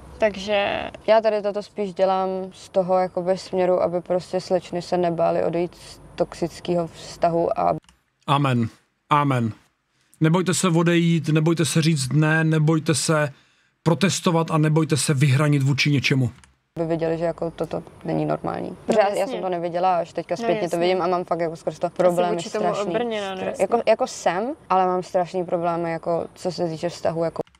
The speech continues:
Speaker 3: Já bych neřekl, že je vůči tomu obrněná, já bych řekl, že je z toho vyleptaná. Jo?
Speaker 2: věřit
Speaker 1: Mhm,
Speaker 2: klukovi
Speaker 1: mhm.
Speaker 2: a, a i co se
Speaker 1: Takže
Speaker 2: týče
Speaker 1: tě to
Speaker 2: toho
Speaker 1: poznamenalo.
Speaker 2: sexu, všechno. Jo, hrozně,
Speaker 1: Mhm,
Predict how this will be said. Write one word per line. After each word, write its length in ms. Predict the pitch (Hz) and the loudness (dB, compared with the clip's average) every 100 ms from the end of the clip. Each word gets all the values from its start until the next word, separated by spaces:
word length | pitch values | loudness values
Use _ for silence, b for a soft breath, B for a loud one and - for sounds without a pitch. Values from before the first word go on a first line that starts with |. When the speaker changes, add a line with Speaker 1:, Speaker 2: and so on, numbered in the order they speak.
| 120 | 0
Speaker 3:
Já 120 | 147 | 2
bych 160 | 185 | 2
neřekl, 280 | 175 202 202 | 2 0 0
že 120 | 160 | 0
je 40 | 175 | 2
vůči 220 | 160 180 | 2 2
tomu 160 | 175 180 | 0 2
obrněná, 400 | 170 170 170 151 | 2 2 2 2
já 100 | 147 | 2
bych 140 | 151 | 2
řekl, 180 | 156 165 | 2 2
že 100 | 143 | 0
je 60 | 156 | 2
z 40 | |
toho 140 | 185 | 0
vyleptaná. 640 | 156 160 156 127 135 117 117 _ _ _ _ - | 2 2 2 0 -2 -2 -6 _ _ _ _ -8
Jo? 300 | 143 135 185 | -2 0 0
Speaker 2:
věřit 300 | 160 175 233 214 | 0 -2 0 -2
Speaker 1:
Mhm, 80 | |
Speaker 2:
klukovi 520 | 208 165 170 170 175 175 | -4 -2 -2 0 0 0
Speaker 1:
mhm. 80 | 175 - | -2 -2
Speaker 2:
a, 400 | 170 165 165 160 - - | 0 2 2 0 -6 -6
a 80 | 180 | 0
i 100 | 170 | 0
co 140 | - | -2
se 80 | 160 | -6
Speaker 1:
Takže 140 | 202 233 | -4 -2
Speaker 2:
týče 100 | 214 | 0
Speaker 1:
tě 60 | |
to 60 | 208 | 0
Speaker 2:
toho 120 | 175 | 0
Speaker 1:
poznamenalo. 580 | 208 - - 190 175 180 | 0 2 2 0 -2 -4
Speaker 2:
sexu, 60 | |
všechno. 180 | 160 160 | -2 0
Jo, 220 | 156 156 156 | 0 -2 -4
hrozně, 360 | 160 202 190 | -8 -8 -8
Speaker 1:
Mhm, 60 | 190 | -8